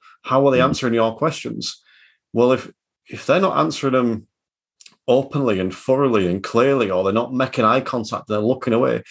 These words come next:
Speaker 1: that's potentially 'cause the rapport's not there. So that's
Speaker 2: Yeah.
Speaker 1: feedback you're getting back from
Speaker 2: Mm.
Speaker 1: that student. And the
Speaker 2: Yeah.
Speaker 1: other thing about the, the questions, one thing that I've changed massively recently is I talk less about the past and more about the future.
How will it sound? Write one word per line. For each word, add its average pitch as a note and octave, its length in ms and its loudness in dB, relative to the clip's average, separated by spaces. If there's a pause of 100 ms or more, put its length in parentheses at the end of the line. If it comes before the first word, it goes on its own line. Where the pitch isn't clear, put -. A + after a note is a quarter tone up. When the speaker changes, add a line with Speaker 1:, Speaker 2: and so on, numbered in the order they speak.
(280)
Speaker 1:
that's D#3+ 160 0
potentially D#3 560 0
'cause G2 220 -2
the G#2 100 4
rapport's B2+ 480 0
not G2+ 140 -4
there. G#2+ 260 -8
So - 140 -4
that's - 260 -6
Speaker 2:
Yeah. G#2+ 160 4
Speaker 1:
feedback G#2+ 300 0
you're A2+ 180 0
getting B2+ 440 0
back - 240 -4
from G#2+ 180 0
Speaker 2:
Mm. A2 60 0
Speaker 1:
that A2+ 140 0
student. C#3 520 -8 (340)
And C3 80 2
the C3 60 4
Speaker 2:
Yeah. F3+ 80 2
Speaker 1:
other F3 80 -2
thing B2+ 160 2
about A2 240 2
the, G#2+ 200 2
the A#2 120 -6
questions, A#2+ 500 -4
one C#3+ 160 2
thing C3 200 0
that B2 100 -2
I've A#2+ 220 0
changed G2+ 440 -2
massively G#2+ 520 0
recently G2+ 440 -2
is - 180 -12 (480)
I - 60 -10
talk C#3 420 0
less A#2+ 420 2
about A#2 280 2
the G#2+ 80 -4
past - 380 -2
and G2+ 80 0
more G#2 140 2
about G2 200 0
the G#2 60 -4
future. D3 480 -4